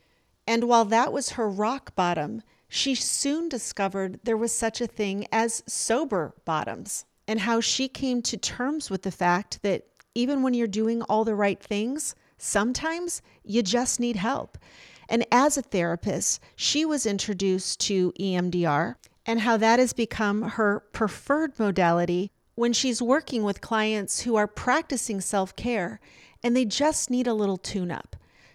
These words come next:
Shelby goes in deep as to what E M D R is, how it works,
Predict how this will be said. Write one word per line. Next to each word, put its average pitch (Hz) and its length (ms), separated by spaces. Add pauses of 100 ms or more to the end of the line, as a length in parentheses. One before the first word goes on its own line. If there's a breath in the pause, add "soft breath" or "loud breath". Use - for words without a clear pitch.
Shelby 285 460
goes 233 360 (140)
in 240 280
deep 196 520
as 196 220
to 214 160
what 202 300
E 269 160
M 269 140
D 262 180
R 247 200
is, 190 460 (240 soft breath)
how 262 380
it - 100
works, - 480